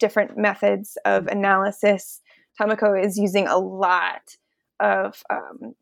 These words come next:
Speaker 1: postmodern theory, but a lot, a lot of work that's also borrowed from analyses of science fiction. Um, Marcella really brought something powerful in terms of bringing,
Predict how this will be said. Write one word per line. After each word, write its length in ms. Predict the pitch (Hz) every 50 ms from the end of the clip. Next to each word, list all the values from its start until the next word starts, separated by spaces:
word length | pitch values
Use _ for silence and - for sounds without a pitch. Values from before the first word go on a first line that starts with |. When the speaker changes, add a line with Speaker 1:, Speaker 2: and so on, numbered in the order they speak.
| _ -
Speaker 1:
postmodern 560 | - 226 208 - - 208 185 185 185 202 202
theory, 400 | - - 233 240 240 233 233 233
but 140 | 214 220 202
a 60 | 202
lot, 360 | 190 190 180 180 190 - - _ _ -
a 100 | 208 196
lot 340 | 202 202 208 202 190 196 208
of 140 | 208 190
work 300 | 190 190 208 196 196 -
that's 180 | - 202 - -
also 240 | 190 190 - 208 202
borrowed 720 | 180 180 - 190 196 190 185 190 - - - 233 208 - -
from 280 | - - 202 190 185
analyses 800 | - 202 202 185 185 180 208 202 - - - - - - 220 - -
of 360 | 202 202 190 190 185 196 196 - - -
science 440 | - - - 175 - - - - -
fiction. 460 | - 208 - - 262 254 254 254 254 _ _ _ _ _ _ _ _ _ _ _ _ _ _ _ -
Um, 360 | 214 214 202 190 180 - -
Marcella 600 | - 220 214 208 208 - 220 214 208 214 208 196 -
really 560 | 208 214 214 208 202 202 196 196 196 190 - 202
brought 380 | 202 196 185 220 196 185 -
something 420 | - 220 208 185 208 196 190 190 190
powerful 680 | - - 190 202 202 202 - - 202 196 190 190 190 190
in 200 | 185 190 196 190
terms 420 | - - - 185 185 180 190 -
of 320 | 196 190 185 185 180 180
bringing, 460 | 185 208 190 190 190 190 185 185 196